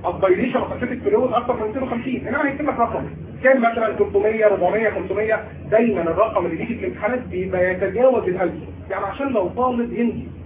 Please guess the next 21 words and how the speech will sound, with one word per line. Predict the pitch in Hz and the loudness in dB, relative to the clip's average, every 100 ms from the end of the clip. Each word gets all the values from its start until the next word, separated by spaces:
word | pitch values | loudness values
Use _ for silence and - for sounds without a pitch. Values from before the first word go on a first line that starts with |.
| - | -4
لو | 170 190 | -2 0
مراجع | 196 247 262 233 247 | 2 2 2 0 0
في | |
الامتحان | 208 196 - 254 | -2 -8 -2 -2
المفروض | 226 277 233 | 0 -2 -2
الرقم | 254 254 208 | -2 -2 -2
يرن | 220 285 233 | 0 0 0
في | 196 | -2
دماغه، | 208 208 196 - - - | -4 -4 -6 -14 -14 -4
ايه | 208 | 0
ده | 202 | 2
الوايت | 185 226 | 2 0
بلاد | - 190 285 | 0 0 0
سيلز | 233 233 - | -2 -4 -2
ألف | 254 247 - | -2 -2 -6
وخمسين، | 208 202 - 202 - - - - 180 | -4 -4 -4 -6 -6 -8 -14 -10 -6
لا | |
يبقى | 180 170 160 | -2 -2 -2
في | 156 | -6
حاجه | 226 226 185 | -2 0 0
بقى، | 165 | -4